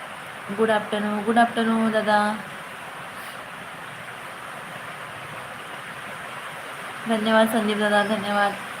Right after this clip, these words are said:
हाय ताई, हाय, नमस्कार. नमस्कार वहिनी साहेब, काय चाललंय?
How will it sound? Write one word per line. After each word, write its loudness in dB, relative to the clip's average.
हाय 2
ताई, 2
हाय, 6
नमस्कार. 0
नमस्कार 4
वहिनी 2
साहेब, 0
काय 2
चाललंय? 0